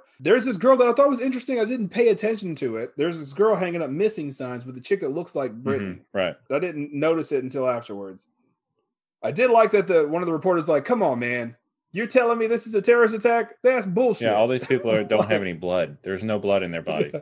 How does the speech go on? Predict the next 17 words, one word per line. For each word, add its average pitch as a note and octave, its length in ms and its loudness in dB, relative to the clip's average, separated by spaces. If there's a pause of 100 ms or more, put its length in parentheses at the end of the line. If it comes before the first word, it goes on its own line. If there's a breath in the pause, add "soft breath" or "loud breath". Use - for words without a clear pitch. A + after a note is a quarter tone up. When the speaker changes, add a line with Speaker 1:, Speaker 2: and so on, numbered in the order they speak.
(120)
Speaker 1:
Yeah. E2 220 -4 (100)
Speaker 2:
Yeah. - 60 -8
Speaker 1:
And D3 100 -2
then E3 160 2
you D3+ 80 2
get D3 100 0
the C#3 60 -4
backstory C#3 760 0
of A2+ 300 -2
Seesaw. A2 560 -6
He B2 100 -8
was A#2 100 -8
just A#2+ 160 -14
a B2 60 -10
regular B2 260 -4
dude, C3+ 460 -2 (480 soft breath)
just A#2+ 240 -16